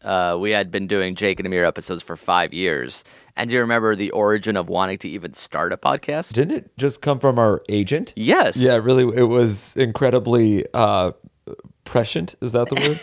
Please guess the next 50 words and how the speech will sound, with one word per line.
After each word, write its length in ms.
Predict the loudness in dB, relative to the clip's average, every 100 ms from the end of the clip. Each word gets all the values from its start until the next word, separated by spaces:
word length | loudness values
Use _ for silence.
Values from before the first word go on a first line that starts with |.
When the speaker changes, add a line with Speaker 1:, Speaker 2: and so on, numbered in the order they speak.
| -14
Speaker 1:
<laughs> 100 | -6
And 220 | -4 -4
smart 460 | -6 -2 2 2 0
and 180 | -6 0
good 200 | 0 0
planning. 480 | -2 -2 -2 -6 -8 -14
Speaker 2:
Truly. 400 | 2 4 4 2 -4 _ -10
Speaker 1:
He 100 | -2
was 140 | -2 2
like, 280 | 2 2 _ _ _ _
"You 140 | -2 2
know, 320 | 4 2 -2 _ _
it, 360 | 2 4 2 0 _ _
you 180 | -8 -2
guys 300 | 0 0 -4
do 260 | -6 -4
these 260 | -4 -8 -6
live 260 | 0 0 0
shows 380 | -4 -4 -4 -4
as 300 | 0 0 -2
Jake 320 | 0 0 0
and 80 | -4
Amir." 540 | -4 -4 -4 -4 -8 -8
We 140 | -2
did, 260 | 2 2 0 _
even 280 | 0 2 2
the 80 | 4
live 260 | 2 0
shows 280 | -2 -4 -4
we 80 | -8
did 180 | -6 -4
in 140 | -6
character. 500 | -2 0 0 -4 -8
<laughs> 60 | -4
We 80 | -4 0
never 360 | 0 2 0 2
really 200 | 0 2
performed 640 | -2 -4 -2 0 2 2
Speaker 2:
Yeah, 80 | 0
Speaker 1:
as 80 | 0
Speaker 2:
we 60 |
did 120 | 0 2
the 60 |
live 180 | 2 2
shows 0 |
Speaker 1:
ourselves. 220 | 2 0 0
Speaker 2:
fully, 400 | 2 2 2 0
fully 480 | -4 -4 0 2 2
in 80 | 0
character. 540 | 0 0 -2 -8 -10